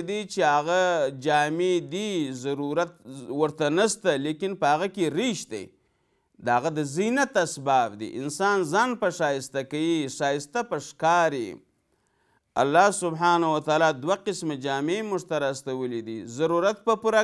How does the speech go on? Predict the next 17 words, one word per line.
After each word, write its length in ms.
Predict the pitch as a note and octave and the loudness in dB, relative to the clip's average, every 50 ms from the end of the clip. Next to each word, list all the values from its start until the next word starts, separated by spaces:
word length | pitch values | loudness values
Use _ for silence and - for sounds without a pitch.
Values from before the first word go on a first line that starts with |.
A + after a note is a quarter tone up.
| G3 - | 2 2
کول 240 | A3+ A3+ A3+ A#3 A#3 - - | 2 2 2 2 0 -2 -2
او 60 | D3+ C#3+ B2+ A#2+ | -4 -4 -2 -2
ځان 160 | C#3 F3+ A3+ B3 A3+ - | -2 -2 -2 -2 -2 -4
په 60 | - D#3 - | -6 -4 -2
ښایسته 440 | D#3 C#3 B2+ A#2+ A#2 A#2 - - A2 A2 - | -2 -2 -2 -2 -4 -6 -8 -10 -10 -8 -8
کول. 260 | A#2+ F#2+ F#2 F2+ E2+ C#2 A1 - _ _ _ _ _ _ _ _ _ _ _ _ _ _ _ _ - | -6 -6 -6 -6 -8 -10 -14 -18 _ _ _ _ _ _ _ _ _ _ _ _ _ _ _ _ -6
لیکن 260 | - C3 B2 D3+ D#3+ E3 E3 | -4 -4 -2 0 2 4 4
الله 200 | E3 F3 F#3+ G3+ G#3+ F#3+ F#3+ | 4 6 6 6 6 4 2
سبحانه 400 | G#3 G3 E3+ F#3+ F#3+ F#3+ F#3+ F#3 F3+ | 0 0 0 2 2 4 4 4 4
و 60 | F3+ F3 E3+ E3+ | 2 2 2 2
تعالی 220 | E3 F3+ F#3 F3+ F3 D#3 | 2 4 4 4 2 2
دریم 280 | D#3 D#3 D#3+ E3 F3+ F#3 F3 D#3 | 0 2 2 2 2 0 -2 -2
ځای 120 | D#3 E3 D#3+ D3+ D#3+ | -2 -2 -2 -2 -2
فرمایي 500 | E3 D3+ D3+ D#3 E3 E3+ E3+ E3+ E3+ E3 D#3 D3+ D#3+ D#3+ _ _ _ _ _ _ _ _ _ _ _ - | -4 -4 -2 0 2 2 2 2 0 -2 -4 -6 -8 -12 _ _ _ _ _ _ _ _ _ _ _ -6
چې 80 | - D#3 D3+ | -6 -2 0
بهترینه 580 | E3 F3 F3 F3 F3 F#3+ G3+ A3+ C4 C4 B3+ B3 A3 F3+ | 2 2 2 2 0 0 0 0 0 0 -2 -2 0 2
جامه، 340 | G#3 G3+ G3+ G3+ G3+ A3 A3 | 4 4 4 4 2 2 0